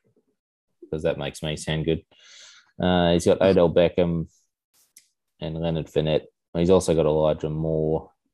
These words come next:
Russell Gage, Terrace Marshall.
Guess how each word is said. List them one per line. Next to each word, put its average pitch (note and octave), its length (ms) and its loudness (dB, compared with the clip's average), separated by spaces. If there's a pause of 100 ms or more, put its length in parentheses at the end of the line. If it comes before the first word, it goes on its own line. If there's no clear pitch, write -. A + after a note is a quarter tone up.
(960)
Russell E2 460 -2
Gage, D#2+ 640 2
Terrace D#2 360 -2
Marshall. D2+ 640 -4